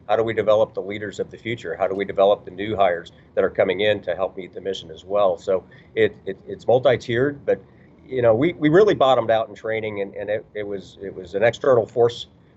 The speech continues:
uh, as we went through the sequester years, uh, several years ago. You know, our budget from two thousand, uh, which was the end of our modernization,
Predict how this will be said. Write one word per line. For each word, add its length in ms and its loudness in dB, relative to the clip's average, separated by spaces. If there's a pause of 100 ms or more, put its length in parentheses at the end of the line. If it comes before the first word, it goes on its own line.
(140)
uh, 260 2
as 180 -4
we 120 -2
went 200 2
through 140 -6
the 80 -6
sequester 520 -2
years, 480 -12 (240)
uh, 120 -8
several 300 0
years 300 2
ago. 380 2 (420)
You 100 -2
know, 60 6
our 140 6
budget 360 2
from 280 -8
two 180 -10
thousand, 800 0 (340)
uh, 120 -4
which 360 -6
was 180 -6
the 140 -2
end 340 0
of 200 -2
our 240 4
modernization, 960 -2